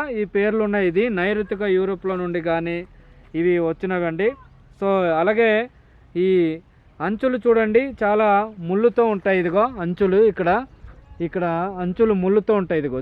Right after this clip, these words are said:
చూసారా, ఈ అంచులు, ఈ బెర్రీస్ ఇలాగ ఉన్నాయి, ముళ్ళుతో ఉంటాయి. So ఇది సాధారణంగా ఇది, ఇవి ఎక్కువగా పెరగవండి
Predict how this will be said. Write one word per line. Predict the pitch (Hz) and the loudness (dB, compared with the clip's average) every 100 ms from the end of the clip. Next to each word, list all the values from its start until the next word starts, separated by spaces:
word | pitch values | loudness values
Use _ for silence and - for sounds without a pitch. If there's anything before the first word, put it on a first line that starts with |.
| 127 | -6
చూసారా, | 175 170 160 208 220 | -4 -2 -2 -2 -4
ఈ | 156 151 | -2 -4
అంచులు, | 156 160 151 233 - _ _ _ 147 | -4 -2 -2 -2 -8 _ _ _ -6
ఈ | 139 | -2
బెర్రీస్ | 160 175 170 | 0 -2 -2
ఇలాగ | 165 147 151 | -2 -2 -2
ఉన్నాయి, | 160 196 202 | -2 -2 -4
ముళ్ళుతో | 156 156 175 185 160 | -4 -4 -2 -4 -4
ఉంటాయి. | 151 196 269 _ _ _ - _ _ - | -4 -4 -6 _ _ _ -20 _ _ -2
So | 190 185 170 175 - - - - 175 | 0 2 2 -2 -8 -20 -20 -10 -6
ఇది | 185 214 220 - | -4 -2 -4 -4
సాధారణంగా | 185 202 226 233 220 214 220 220 190 - - - - - 170 | -2 4 4 4 0 0 2 2 0 -6 -20 -20 -20 -14 -8
ఇది, | 165 185 175 160 180 - - - - _ - - - - 170 | 0 2 2 0 -6 -16 -20 -20 -20 _ -20 -20 -20 -8 -2
ఇవి | 202 202 | 0 0
ఎక్కువగా | - 226 214 | -2 -4 -2
పెరగవండి | 208 208 220 202 | -2 0 -2 -2